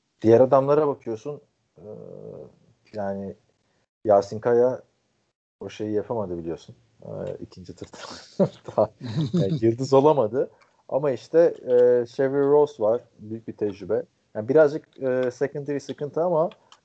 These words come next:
Speaker 1: e, ben pass rush'ta falan bir sıkıntı görmüyorum yani ön yedide de. Bir tane, bir de ilk turdan da defensive al-, end aldılar biliyorsun.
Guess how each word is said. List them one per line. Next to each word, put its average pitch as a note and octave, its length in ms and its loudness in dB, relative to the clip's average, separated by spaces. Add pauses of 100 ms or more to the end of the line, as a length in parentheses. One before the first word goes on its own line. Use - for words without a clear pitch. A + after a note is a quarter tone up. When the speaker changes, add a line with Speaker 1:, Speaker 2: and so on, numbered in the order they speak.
(220)
Speaker 1:
e, A#2 60 -8 (720)
ben B2 180 2
pass A#2+ 320 -4
rush'ta B2+ 240 -2
falan B2+ 320 -2
bir B2+ 200 -6
sıkıntı A#2 400 -16
görmüyorum B2 520 -2
yani F#2 200 -6
ön F#2+ 160 -10
yedide F2+ 680 -8
de. F2 220 -6
Bir G#2 60 -10
tane, G#2 360 0
bir G#2+ 80 -16
de A2+ 80 -2
ilk G#2+ 180 -6
turdan A2+ 320 -2
da A2 120 -2
defensive G2 500 -6 (760)
al-, F#2 200 0 (160)
end G#2 220 -4
aldılar E2 460 -2
biliyorsun. E2 380 -8